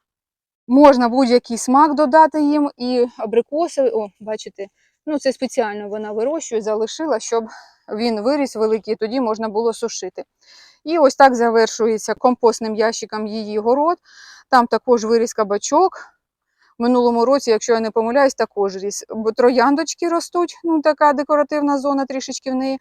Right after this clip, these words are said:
Ці трояндочки вона хоче сформувати на штамбі, так як я формувала. І вже ось почала, бачите, трішечки знизу прибирає гілочки і листячко, а зверху залишає.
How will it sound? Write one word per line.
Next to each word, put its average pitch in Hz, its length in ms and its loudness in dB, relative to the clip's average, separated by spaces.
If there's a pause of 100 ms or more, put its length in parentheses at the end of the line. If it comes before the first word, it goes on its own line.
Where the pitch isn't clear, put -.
(320)
Ці 285 160 0
трояндочки 233 640 2
вона 233 260 0
хоче 226 280 -2
сформувати 233 600 0
на 214 140 -6
штамбі, 285 420 0
так 220 240 0
як 220 160 -4
я 247 200 4
формувала. 311 640 4 (640)
І 285 240 0
вже 247 300 2
ось 247 200 4
почала, 220 440 0
бачите, 220 400 0
трішечки 226 480 -8
знизу 214 300 -6
прибирає 240 720 2 (120)
гілочки 302 520 0
і 294 440 0 (480)
листячко, 269 720 0
а 330 180 4
зверху 269 380 0
залишає. 196 720 -2